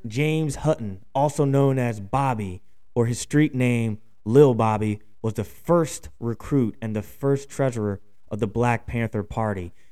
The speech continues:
He was also the first member to be killed tragically by the police.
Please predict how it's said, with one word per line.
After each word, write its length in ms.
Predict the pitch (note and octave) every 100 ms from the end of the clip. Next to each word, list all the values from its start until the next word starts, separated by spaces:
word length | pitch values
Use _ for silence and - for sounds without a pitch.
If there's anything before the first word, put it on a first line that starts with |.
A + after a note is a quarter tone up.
| -
He 140 | -
was 200 | C#3 C3 -
also 420 | C3+ D#3 - C3
the 100 | A#2
first 300 | - B2+ B2
member 380 | A2+ A#2 A#2 A2+
to 120 | -
be 120 | A2
killed 560 | - - C#3+ B2 A2+ G#2 - - -
tragically 720 | - D3 D3 A#2+ A2 G#2+ G2+ -
by 140 | - A2+
the 100 | G#2+
police. 520 | A2+ A#2 G#2+ F2+ -